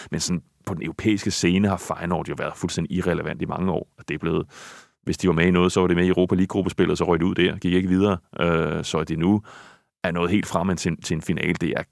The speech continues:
kæmpestort for dem, og nu har jeg haft fornøjelsen også af at kommentere, øh, flere af deres kampe her på det sidste, og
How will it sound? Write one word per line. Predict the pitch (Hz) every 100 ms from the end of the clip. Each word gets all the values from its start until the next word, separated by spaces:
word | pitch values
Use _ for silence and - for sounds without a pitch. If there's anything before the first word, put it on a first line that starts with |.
| -
kæmpestort | - 98 104 - 78
for | - 82
dem, | 82
og |
nu | 82
har |
jeg | 85
haft | 90
fornøjelsen | 92 90 90 87
også | 85
af | 87
at |
kommentere, | - 85 - 95 92 87
øh, | 87
flere | 87
af | 90
deres | 92 -
kampe | 90 92
her | 90
på | 82
det | 80
sidste, | 90 82 -
og | 87